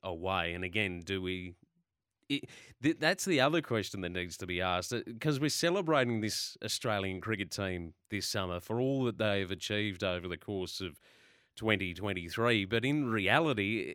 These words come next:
it's the last time that we could see this group together, w-, with Warner departing after the S C G test. I know the focus has been largely on the fact that we've got to find a replacement for him, b-, but we haven't spent too much time reflecting on,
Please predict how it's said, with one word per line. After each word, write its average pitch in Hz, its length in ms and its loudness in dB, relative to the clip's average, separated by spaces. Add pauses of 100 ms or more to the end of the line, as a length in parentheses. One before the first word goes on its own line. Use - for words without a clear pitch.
it's 139 260 -6
the 127 120 0
last 160 380 2
time 127 280 0
that 117 120 0 (320)
we 120 140 -2
could 123 260 -2
see 123 440 2
this 107 320 -4
group 113 260 0
together, 117 300 0
w-, 90 280 -8
with 110 220 -2
Warner 151 300 4
departing 127 560 0
after 110 260 -2
the 101 160 0
S 107 100 -2
C 98 280 -4
G 95 200 -2
test. 95 380 -4
I 95 40 0
know 147 180 -2
the 117 120 2
focus 104 440 0
has 90 200 -6 (520)
been 101 260 2
largely 113 560 4
on 95 160 4
the 90 100 0
fact 98 340 0
that 87 220 -4
we've 92 180 -8
got 104 100 2
to 90 80 0
find 92 280 -2
a 82 60 -8
replacement 95 720 -2
for 80 320 -8
him, 95 100 -6 (640)
b-, - 160 -20
but 131 160 -2
we 139 120 4
haven't 196 240 2
spent 139 360 0
too 143 220 2
much 131 280 0
time 107 440 4
reflecting 120 540 0
on, 104 280 2